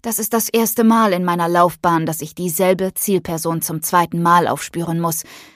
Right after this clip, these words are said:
und das gefällt mir gar nicht. Wir wären weit besser beraten gewesen, hätten wir Warden schon in seine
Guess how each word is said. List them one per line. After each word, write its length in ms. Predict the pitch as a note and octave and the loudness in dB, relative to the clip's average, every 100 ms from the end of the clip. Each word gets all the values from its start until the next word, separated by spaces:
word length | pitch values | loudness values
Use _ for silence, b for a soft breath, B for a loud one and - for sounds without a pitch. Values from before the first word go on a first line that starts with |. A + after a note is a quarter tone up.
| B | B
und 100 | G#3 | -6
das 140 | F3 | -6
gefällt 280 | G3 - G#3 | -6 -8 -8
mir 140 | E3 D#3+ | -8 -6
gar 180 | F3 | -8
nicht. 380 | E3 D#3+ - - _ _ _ _ _ _ _ - | -8 -12 -16 -20 _ _ _ _ _ _ _ 0
Wir 120 | A3+ | 4
wären 260 | A#3+ A#3 A3 | 4 4 4
weit 220 | A3 A3+ | 2 0
besser 320 | A3+ A3 F3 | -2 0 -2
beraten 480 | F3 F3 F#3 F#3 E3+ | -2 2 2 2 -2
gewesen, 480 | F3 F#3 F3 E3+ D#3 B B | -2 -2 -2 -4 -8 B B
hätten 300 | B3+ - G#3+ | -2 2 4
wir 200 | G3+ E3+ | 4 4
Warden 380 | F#3 A3+ F#3 E3 | 2 2 -2 -4
schon 300 | - F#3 D#3+ | -2 -2 0
in 100 | E3 | -2
seine 280 | E3 E3+ | -2 -2